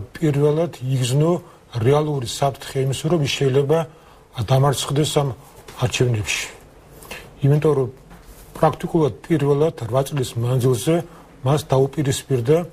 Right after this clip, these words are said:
შედარებით ორგანიზებული ოპოზიციური ძალა, რომელსაც გააჩნია როგორც ფინანსური რესურსები, ასევე ყავს საზოგადოებაში პოპულარული ლიდერი.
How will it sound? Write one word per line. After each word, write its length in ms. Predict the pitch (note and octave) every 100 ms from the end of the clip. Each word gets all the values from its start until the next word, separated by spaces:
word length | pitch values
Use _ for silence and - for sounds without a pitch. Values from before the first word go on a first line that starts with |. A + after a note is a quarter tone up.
| - -
შედარებით 600 | - - D3+ D3 D3 C#3
ორგანიზებული 960 | G2+ C3+ B2+ C#3+ C3+ B2 C#3+ B2 C3+ D#3 F3 - - _ - -
ოპოზიციური 720 | C3 D3 C3+ - D3+ C3 A2
ძალა, 380 | - C3 C3+ F3 D3 - - - -
რომელსაც 480 | - C#3+ D#3 D3+ A#2+
გააჩნია 560 | F#2+ C3+ D3 - C#3+ A#2+
როგორც 260 | C3+ D#3+ -
ფინანსური 680 | - E3 E3 - E3+ D#3+ D#3 - -
რესურსები, 720 | - D3 D3 D3 - E3+ D#3+ G3+ F3 - - - -
ასევე 500 | C3+ B2+ E3 D3 C3+
ყავს 360 | - D3+ F3+ - - - -
საზოგადოებაში 960 | - - C#3 C3+ D3 C#3 C#3 C#3+ - E3+
პოპულარული 560 | D3 C3 C#3+ D3 F3
ლიდერი. 420 | D#3 C3+ A#2+ A2